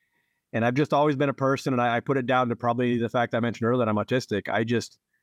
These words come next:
strong sense of justice, and I will always just keep fighting until I can't anymore. And I'm gonna fight this. And if I don't die first, then I'm gonna win. But it's a very hard,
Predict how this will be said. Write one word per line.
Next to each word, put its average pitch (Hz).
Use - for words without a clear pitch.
strong 147
sense 151
of 139
justice, 135
and 117
I 117
will 113
always 123
just 113
keep 123
fighting 113
until 107
I 104
can't 107
anymore. 104
And 98
I'm 113
gonna 110
fight 123
this. 123
And 104
if 101
I 113
don't 123
die 120
first, 120
then 117
I'm 107
gonna 107
win. 127
But 110
it's 117
a 117
very 123
hard, 120